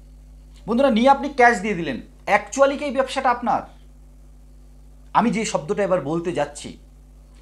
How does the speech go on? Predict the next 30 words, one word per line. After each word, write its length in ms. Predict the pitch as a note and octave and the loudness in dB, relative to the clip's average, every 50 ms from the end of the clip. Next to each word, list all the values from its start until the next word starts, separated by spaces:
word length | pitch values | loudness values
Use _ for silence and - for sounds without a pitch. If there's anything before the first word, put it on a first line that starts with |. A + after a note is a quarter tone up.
| - - | -20 -20
হাবালা 480 | - - - C3 D3+ F3 G#3+ A#3+ C4 C4+ | -20 -12 0 2 4 6 8 8 8 6
ব্যবসা 320 | C4 C4+ C4 - - C4+ | 6 4 0 0 -4 -4
বোঝেন, 300 | B3 A#3+ A3+ F#3+ D3+ A#2 - - - - - - - - | -4 -4 -8 -8 -10 -12 -14 -18 -20 -20 -20 -20 -20 -16
মানি 360 | G#2+ G#2+ C3+ D#3 F3+ G#3+ B3 | -6 2 2 2 4 2 0
লন্ডারিং 460 | A#3 F#3+ D#3+ E3 F3 G3 A3 A#3+ B3 | 0 2 2 2 2 0 0 0 0
ব্যবসা 260 | A#3 A#3+ A#3 A#3+ B3+ B3 | -2 -2 -2 -2 -4 -4
বোঝেন? 360 | A#3 A#3 G#3 F#3+ C#3+ G#2 - - - - - - - - - - - - - - - - - - - - - - - - | -4 -4 -6 -8 -10 -12 -14 -20 -20 -20 -20 -20 -20 -20 -20 -20 -20 -20 -20 -20 -20 -20 -20 -20 -20 -20 -20 -20 -12 -8
বন্ধুরা, 240 | D#3+ F#3+ G#3+ B3 B3+ | -4 2 4 4 4
বলুন 320 | F#3+ F3 G3+ A#3+ C4+ B3+ | 4 4 2 2 2 0
তো 80 | B3+ C4+ | 0 2
কমেন্ট 260 | B3+ B3+ C4 C4 C4 | 2 0 0 -2 -4
সেকশনে, 320 | C#4 C4 - - C4 B3+ | -4 -6 -4 -4 -6 -6
খানিকটা 420 | B3 B3+ - G3+ A3 A3+ - - A3+ | -6 -4 -4 -4 -4 -4 -6 -6 -8
সেরকম 380 | - - F#3 G3+ G3+ - A3+ | -6 -4 -4 -4 -2 -4 -6
মনে 160 | A3 A#3 A#3 A#3+ | -6 -4 -4 -4
হচ্ছে 260 | A#3+ A#3+ - - A#3+ | -6 -6 -8 -12 -12
না? 140 | A#3+ B3 C#4 - - - - - - - | -12 -12 -14 -16 -20 -20 -20 -20 -16 -8
কেউ 200 | F#3+ G#3 G#3+ G#3+ - | -6 -6 -6 -6 -8
ওখান 260 | F3 - A#3 A#3 A#3 | -6 -6 -4 -4 -4
থেকে 200 | A#3 A#3+ A#3+ A3 | -6 -8 -10 -2
টাকা 260 | A3 G#3 G3+ G#3+ G#3+ | -2 -2 0 0 -4
দিয়ে 180 | F#3 G#3 A3 A3 | -4 -4 -6 -6
দিল, 260 | G3 E3+ B2 A2+ C3 - - - - - - | -6 -6 -8 -8 -12 -14 -18 -20 -20 -16 -10
আর 120 | - D3 | -4 -4
আপনি 240 | E3+ F3 - G3+ G#3 - | -4 -4 -4 -10 -8 -8
এখানে 300 | F3+ F3 - G#3+ A3+ A3 | -10 -8 -6 -8 -8 -2
টাকা 460 | A3 F#3+ F3 F3 F#3+ G3+ A3+ E4+ E4+ - - - - - - - - - - - - - - | 0 0 0 2 0 0 -2 -2 -6 -14 -20 -20 -20 -20 -20 -20 -20 -20 -20 -20 -20 -20 -4
তাকে 240 | - D#3+ D#3 - G#3+ | -2 -2 -2 -2 -4
দিয়ে 180 | G3+ G#3+ A3 A3 | -8 -8 -8 -10
দিলেন। 320 | G3 A3 G#3+ A3+ A3+ - | -12 -12 -14 -14 -14 -16